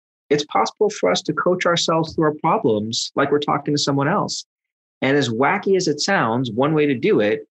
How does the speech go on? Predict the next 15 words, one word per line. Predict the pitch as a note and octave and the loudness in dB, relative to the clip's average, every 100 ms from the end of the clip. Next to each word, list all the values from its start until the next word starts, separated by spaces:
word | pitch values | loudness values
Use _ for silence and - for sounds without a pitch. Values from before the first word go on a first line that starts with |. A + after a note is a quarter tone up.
| - | -2
is | A#2+ | -2
to | - C3 | 0 2
use | C#3 C3 | 2 2
language, | A2+ A2 G#2+ - - | 0 -2 -2 -4 -6
to | - | -4
use | G#2+ A#2 C#3 B2+ | 0 4 2 2
your | A#2+ | 0
name, | G2+ G#2+ G2+ F2 - - | 0 0 -2 -6 -12 -6
to | A2 | 0
walk | G#2+ G#2 | 2 0
yourself | G#2+ - G2+ | -2 -4 -4
through. | - - | -4 -6
"All | G#2+ _ _ _ C3+ | -8 _ _ _ 0
right, | C3 | 2
Ethan, | A2 G#2 G#2+ G#2 | 0 0 -2 -2